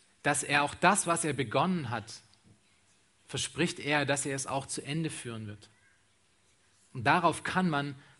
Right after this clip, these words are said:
bauen und darauf kann man vertrauen. Nichts wird seinen Plan frustrieren. Nichts wird sein Wirken abwenden. Aber dieses Wirken, dieses Wirken Gottes wirkt in Gehorsam.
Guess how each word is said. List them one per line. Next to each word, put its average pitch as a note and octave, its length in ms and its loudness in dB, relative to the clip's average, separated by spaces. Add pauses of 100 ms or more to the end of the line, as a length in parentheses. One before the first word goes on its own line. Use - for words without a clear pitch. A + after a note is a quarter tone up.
bauen E3 320 2
und B2+ 120 -4
darauf C#3+ 340 0
kann D#3 180 -6
man C#3+ 160 -6
vertrauen. B2+ 560 -8
Nichts F3+ 360 0
wird C3+ 140 -4
seinen C#3+ 420 -2
Plan B2+ 400 -4
frustrieren. A#2 640 -10 (480)
Nichts C#3 320 -4
wird C3 140 -8
sein C#3+ 560 -2
Wirken C3 440 -4 (260)
abwenden. G#2+ 720 -8 (2500)
Aber C3 300 -2
dieses A#2+ 300 -8
Wirken, A#2+ 380 -2 (1200)
dieses A#2 220 -6
Wirken E3+ 260 2
Gottes D3+ 420 2
wirkt D3+ 340 2
in C#3 140 -4
Gehorsam. A#2+ 600 0